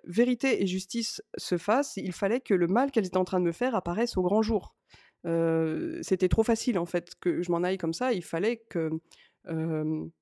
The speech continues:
qu'il, qu'elle, qu'elle me vire, en fait. Euh, voilà, qu'on voit bien que ça venait d'elle et, et, et pas de moi. Hem, cette fois-ci encore, j'ai lancé pas mal d'appels au secours qui ont été ignorés, évidemment.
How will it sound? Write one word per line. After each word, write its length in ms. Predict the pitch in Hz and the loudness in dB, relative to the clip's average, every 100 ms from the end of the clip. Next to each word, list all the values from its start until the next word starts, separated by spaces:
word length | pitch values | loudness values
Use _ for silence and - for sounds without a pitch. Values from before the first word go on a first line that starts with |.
| _ _ _ - - 170 | _ _ _ -20 -18 -6
qu'il, 220 | 185 - | -4 -2
qu'elle, 320 | 180 165 165 | 0 0 0
qu'elle 200 | - 170 | 0 2
me 100 | 170 | 2
vire, 300 | 175 320 180 | 6 6 6
en 60 | 156 | 2
fait. 240 | 160 - | -4 -4
Euh, 640 | 156 156 151 147 92 101 101 | -4 -4 -4 -4 -4 -6 -2
voilà, 240 | 202 226 | 2 2
qu'on 240 | - 156 156 | 0 -4 -2
voit 140 | 160 | 0
bien 160 | 185 247 | 2 2
que 140 | 185 | 0
ça 160 | 170 156 | -2 -4
venait 240 | 160 160 | -2 0
d'elle 240 | 160 240 | 2 2
et, 220 | 170 170 180 | 2 -2 -4
et, 180 | 170 - | -6 -10
et 40 | |
pas 160 | - 196 | -6 -6
de 100 | 190 | -4
moi. 180 | 165 151 _ - - - - _ _ _ _ _ _ _ - | -8 -10 _ -20 -20 -20 -20 _ _ _ _ _ _ _ 0
Hem, 520 | 185 180 180 180 180 | 4 6 6 6 4
cette 200 | - 294 | 2 2
fois-ci 260 | 320 302 269 | 4 4 4
encore, 300 | 247 285 302 | 4 4 4
j'ai 160 | 202 | 4
lancé 400 | 190 185 - 226 | 4 2 0 -4
pas 340 | 208 _ 247 254 | -4 _ 2 6
mal 200 | 262 226 | 6 4
d'appels 320 | 196 202 185 | 2 2 0
au 60 | 180 | -2
secours 360 | - 262 311 | -2 0 0
qui 140 | - 185 | 2 2
ont 80 | |
été 180 | 180 170 | 2 4
ignorés, 400 | 170 156 156 208 | 2 2 0 0
évidemment. 540 | 240 156 151 226 277 | -2 -2 -2 0 0